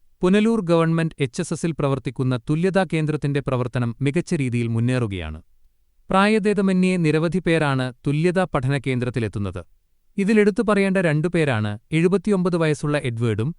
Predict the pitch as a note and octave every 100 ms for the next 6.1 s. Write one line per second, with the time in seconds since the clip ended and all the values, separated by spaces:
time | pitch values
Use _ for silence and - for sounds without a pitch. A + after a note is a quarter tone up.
0 | - - D3 E3 F#3+ F#3+ E3+ E3 D3+ C3+
1 | C#3+ C#3+ B2 A#2+ C3 A#2+ G2 G2+ E2+ -
2 | _ _ _ _ _ - F3 F3+ G3 G3
3 | G3 F#3+ F3+ D3+ D3+ F3 F3 E3+ E3+ E3+
4 | C#3 D3 E3+ D3 A#2 - F2+ _ _ _
5 | E3 E3+ F3+ G3 F#3+ E3 D3+ D#3+ A#2+ A2
6 | G2+